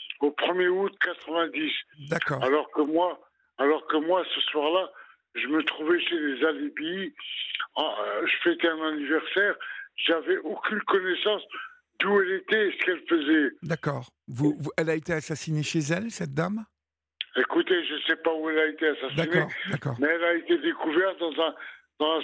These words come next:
Speaker 1: sac poubelle, euh, dans une rue de Béziers.
Speaker 2: D'accord. Bon, et vous, ce soir-là,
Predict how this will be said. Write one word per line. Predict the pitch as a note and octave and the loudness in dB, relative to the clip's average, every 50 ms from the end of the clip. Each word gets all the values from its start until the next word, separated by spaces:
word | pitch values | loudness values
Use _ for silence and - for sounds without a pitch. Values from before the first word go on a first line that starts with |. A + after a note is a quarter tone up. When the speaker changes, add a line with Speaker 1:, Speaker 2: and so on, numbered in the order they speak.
| - - | -2 0
Speaker 1:
sac | F#3+ F#3 - - - | 0 0 -2 -4 -4
poubelle, | - F#3+ F3 - F#3 G3 G3+ G3 G3 - - - _ _ _ _ _ _ - | -2 -2 2 4 4 4 4 2 -2 -6 -18 -20 _ _ _ _ _ _ -2
euh, | D#3 D#3+ D#3 D#3+ D#3+ D3+ | 2 4 4 4 4 6
dans | E3+ E3 D#3+ | 4 4 4
une | D3 C#3+ D#3+ F3 E3 D#3 | 4 2 2 2 2 4
rue | F3 G3 G3 E3 | 4 4 4 4
de | F3+ E3+ | 2 2
Béziers. | - - E3 D#3+ C3+ - - C#3+ D3+ D3 D3 C3+ - - - D#3+ | 4 2 0 2 2 0 0 2 2 2 2 0 -2 -10 -14 -6
Speaker 2:
D'accord. | C3+ D3 D#3+ - - C#3+ B2+ A#2 A2+ - _ _ _ _ | -4 -4 -4 -4 -6 -10 -8 -10 -10 -14 _ _ _ _
Bon, | - C#3+ D3 C#3 B2 - - - | -4 -2 -2 -2 -2 -4 -6 -4
et | - D3 | -2 -2
vous, | C#3 B2+ F3+ G3 G#3 F#3+ | 0 2 2 2 2 2
ce | - - C#3+ | 0 -4 -4
soir-là, | - - D3+ C#3 C3 D3+ D3 D#3 F3 G#3+ | -2 -2 -4 -2 0 -2 0 0 -2 -4